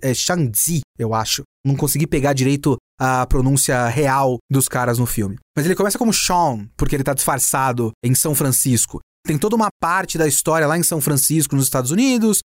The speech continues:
e aí umas lutas no, no ônibus, que é muito legal, e blá, blá, blá. E toda a história, tanto do pai dele quanto dele, é contada em flashbacks. O filme é constantemente interrompido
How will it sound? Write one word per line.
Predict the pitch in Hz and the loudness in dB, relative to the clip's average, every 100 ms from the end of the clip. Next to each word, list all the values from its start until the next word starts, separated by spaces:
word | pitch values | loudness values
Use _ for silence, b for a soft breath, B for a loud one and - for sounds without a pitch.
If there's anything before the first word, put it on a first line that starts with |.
| - | 0
e | 160 | 0
aí | 156 | 2
umas | 151 123 | 0 2
lutas | 180 185 135 131 | 0 2 0 0
no, | 131 | 0
no | 123 | 0
ônibus, | 131 - 190 143 | 2 2 2 -2
que | 139 | -2
é | |
muito | 123 120 | -2 -2
legal, | 113 220 269 226 156 | -2 0 2 2 0
e | |
blá, | 139 | -2
blá, | 147 | 0
blá. | 170 277 262 - _ - | 0 0 0 -6 _ -4
E | 196 - | -4 -4
toda | - 247 320 262 | -2 2 2 0
a | |
história, | 226 - - 190 208 175 127 110 _ _ | 0 -2 0 2 2 2 0 -4 _ _
tanto | - 311 330 | -2 0 0
do | 233 | -2
pai | - 202 208 160 | -2 -2 0 0
dele | 175 185 | 2 2
quanto | 170 190 214 196 | 0 0 2 0
dele, | 127 131 185 175 110 - _ - | 0 0 2 0 -4 -8 _ -6
é | 180 | -4
contada | 196 185 - 180 190 190 | -2 -4 -2 -2 0 0
em | 185 | 0
flashbacks. | 180 185 - 165 - - - - _ - | -2 -2 0 -2 -2 -4 -4 -8 _ 0
O | 180 | 0
filme | - 226 220 | 2 2 2
é | 214 - _ - | 0 -4 _ -2
constantemente | 302 311 - - 254 262 - 226 180 175 196 190 - 190 | 0 2 0 -2 0 2 2 2 2 2 2 0 2 0
interrompido | 170 190 160 170 151 139 160 170 139 147 | 2 2 2 2 2 0 0 0 0 0